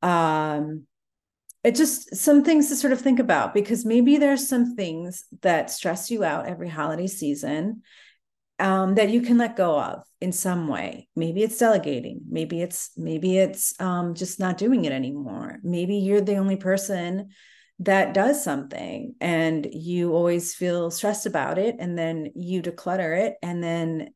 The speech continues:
let it go. And everyone's like, "Oh, that's fine. I, I, I'm okay with you doing that." Um, yeah, I actually have a story. I, uh, for years was making cookies that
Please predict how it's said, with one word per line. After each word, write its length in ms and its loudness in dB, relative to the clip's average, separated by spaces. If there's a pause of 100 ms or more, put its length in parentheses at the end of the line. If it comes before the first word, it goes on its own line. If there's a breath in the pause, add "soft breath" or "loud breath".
(120)
let 180 -2
it 120 -2
go. 440 -2
And 480 -4 (180)
everyone's 380 2
like, 220 2
"Oh, 100 0
that's 240 0
fine. 540 0
I, 360 -6
I, 100 -4
I'm 340 -4
okay 200 -4
with 200 -8
you 80 -10
doing 320 -4
that." 380 -4 (760 loud breath)
Um, 720 2 (840)
yeah, 180 4
I 200 4
actually 320 2
have 80 2
a 40 0
story. 720 2
I, 880 -2
uh, 480 -4
for 240 -6
years 640 -2
was 140 -12
making 560 -6 (220)
cookies 800 -2
that 500 2